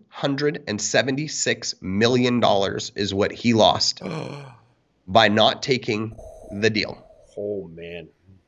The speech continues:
Speaker 2: So,
Speaker 1: There's my
Speaker 2: looping
Speaker 1: office.
Speaker 2: back perfectly to the original point of the episode, which is if you can find a way to have ownership and equity along the way while you're doing what it is that you do and what you're great at,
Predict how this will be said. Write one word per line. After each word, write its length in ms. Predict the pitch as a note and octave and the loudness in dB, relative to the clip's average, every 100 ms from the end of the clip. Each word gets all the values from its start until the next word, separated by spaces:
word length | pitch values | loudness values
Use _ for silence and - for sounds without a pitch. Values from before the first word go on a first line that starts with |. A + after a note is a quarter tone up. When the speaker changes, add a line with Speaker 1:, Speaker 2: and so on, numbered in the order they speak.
| _ _ _ _ _ _ _ _ _ _ | _ _ _ _ _ _ _ _ _ _
Speaker 2:
So, 420 | - C#3+ G#2+ E2+ - _ _ _ _ _ _ _ - | 0 2 2 -2 -14 _ _ _ _ _ _ _ -20
Speaker 1:
There's 420 | G2+ A#2 C3+ D3+ | -4 6 6 6
my 160 | D3 | 2
Speaker 2:
looping 220 | B2+ G2+ F#2+ | 2 -4 2
Speaker 1:
office. 380 | C3 C#3+ C#3 - | 4 6 4 0
Speaker 2:
back 80 | - _ | -12 _
perfectly 680 | - F#3 F#3 D#3 D3 A#2+ G2+ | 4 4 6 0 -4 -8 -8
to 360 | - F3 D3+ | -8 -4 -4
the 200 | A2 A2+ | -4 -6
original 680 | G2+ G2 D3 A2+ A#2 G#2+ F#2+ | -6 -4 -4 -4 -2 -2 -2
point 320 | - C#3+ C#3 | 0 2 2
of 160 | A2 E2+ | 0 -6
the 140 | G2 | -4
episode, 580 | B2 - A2+ - G2 F#2+ | -4 -4 -8 -4 -4 -4
which 280 | F#2+ F#2+ - | -8 -12 -14
is 160 | G2 - | -16 -4
if 220 | D3+ D#3 | -4 -2
you 120 | D3 | -6
can 220 | C3+ G#2+ | -4 -10
find 400 | - A#2 B2+ A#2+ | -4 -4 -4 -4
a 60 | G#2+ | -6
way 540 | G2 A#2 A2 G2 F#2 _ _ _ _ | -2 -2 0 -2 -14 _ _ _ _
to 180 | - - | -8 -4
have 200 | A#2+ A2+ | 0 2
ownership 580 | A#2+ C#3+ D#3 - C#3+ - | 2 4 2 4 0 0
and 100 | A2+ | -4
equity 380 | B2 C3 A#2+ G#2+ | -4 -2 -2 0
along 600 | G2+ G#2 B2+ D#3 E3+ E3 | 0 2 6 4 4 0
the 100 | E3 | 0
way 300 | D3 D#3+ E3 | 4 4 4
while 280 | C#3 C#3 | 0 0
you're 180 | C#3+ C3+ | 0 -4
doing 520 | B2 G#2+ D3 D#3+ D#3 | -8 -10 -8 -8 -8
what 180 | C#3 D3 | 0 2
it 120 | C#3+ | 2
is 220 | C#3+ D#3 D#3 | 0 -6 -10
that 160 | C#3 | -12
you 100 | A#2+ | -10
do 300 | A#2 C3 D3+ | -6 -2 0
and 100 | C3 | 0
what 160 | B2 A#2+ | -2 -4
you're 140 | A#2 | -8
great 340 | A2+ A#2+ D3 C#3 | -4 0 2 2
at, 400 | A#2+ A2+ A2 | 2 0 -2